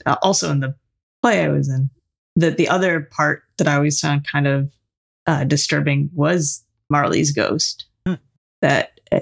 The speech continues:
Speaker 1: you know, he was a very wretched character
Speaker 2: Mm-hmm.
Speaker 1: that's being punished for all of the things that, you know, Scrooge is gonna get out of being punished for.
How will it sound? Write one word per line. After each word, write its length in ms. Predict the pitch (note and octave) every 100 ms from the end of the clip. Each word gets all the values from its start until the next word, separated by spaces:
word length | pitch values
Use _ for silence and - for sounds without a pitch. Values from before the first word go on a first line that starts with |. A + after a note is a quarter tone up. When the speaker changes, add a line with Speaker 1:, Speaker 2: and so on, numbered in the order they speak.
| -
Speaker 1:
you 140 | D#3+ E3
know, 120 | D3+
he 160 | D3 F3+
was 140 | E3
a 60 | D3
very 360 | C#3+ D3 C#3+ - _ _ _ _ _
wretched 580 | C#3+ C#3+ E3 G3+ E3+ D3+ -
character 680 | D3 F3 D3+ D3+ G2 D3+ - _ _ _ -
Speaker 2:
Mm-hmm. 300 | A2 F#2+ G2 F#2
Speaker 1:
that's 280 | D#3+ D3 -
being 300 | E3+ D#3 D#3
punished 520 | - F3 E3 - -
for 80 | D3+
all 220 | D3 D3+
of 100 | C#3+
the 120 | D3+
things 420 | C#3+ C#3+ D3 C#3
that, 280 | C#3 B2+ - _ _ _ _ _ _ _ _ -
you 160 | F3
know, 80 | -
Scrooge 400 | D3 - G#3+ F#3+
is 120 | E3
gonna 160 | E3+ D#3+
get 160 | C#3+ -
out 200 | G#3+ G3
of 140 | D#3+
being 200 | - D#3+
punished 380 | - - D#3 -
for. 380 | - - E3